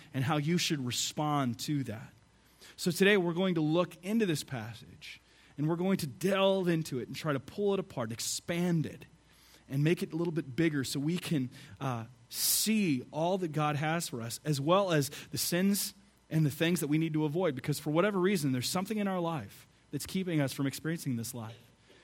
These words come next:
Either we love this world too much, either we're too comfortable right where we are, we're too complacent, or we just, we love our sin and, and, the, and the deeds of our flesh way too much that we could never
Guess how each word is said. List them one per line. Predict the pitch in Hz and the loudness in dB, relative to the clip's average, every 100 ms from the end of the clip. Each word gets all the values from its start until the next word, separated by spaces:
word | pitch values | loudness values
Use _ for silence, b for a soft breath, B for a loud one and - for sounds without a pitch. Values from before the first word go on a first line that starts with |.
| b b | b b
Either | 165 170 165 - - 135 | 4 4 4 0 -14 -4
we | 147 | 0
love | 143 151 147 | 4 4 2
this | 139 | -2
world | 139 147 147 | 0 -2 -2
too | 156 | -2
much, | 135 139 131 - - - _ _ _ _ b b b b | -2 -2 -6 -12 -14 -20 _ _ _ _ b b b b
either | 147 147 | 0 0
we're | 131 | 0
too | 127 160 | 0 -2
comfortable | - 160 156 151 151 147 147 - _ | 2 0 0 -6 -6 -8 -14 -20 _
right | 135 143 | -4 -4
where | 160 156 | -2 0
we | 160 | 0
are, | 139 117 127 - _ _ b b _ | 0 -4 -10 -18 _ _ b b _
we're | |
too | - | -4
complacent, | 156 135 - 151 160 175 156 | -2 -4 -2 0 0 -2 -6
or | 156 | -4
we | 135 135 | -4 -4
just, | 139 - - B B - | -4 -6 -8 B B -2
we | |
love | 143 156 139 | 2 2 2
our | 127 | -2
sin | - 170 151 101 - - _ _ - | -4 -2 -2 -4 -12 -20 _ _ -10
and, | 117 123 120 | -6 -4 -2
and, | 131 | -2
the, | 123 113 | -2 -2
and | 127 | -4
the | 117 110 - | -4 -8 -10
deeds | 123 156 147 | -2 0 0
of | 139 | -2
our | 127 | -2
flesh | - 143 135 | -2 -4 -2
way | 156 | -2
too | 147 165 | -2 0
much | 147 131 | -2 -2
that | 135 | -2
we | 139 | -2
could | 143 139 | -2 0
never | 147 143 123 | 2 2 -2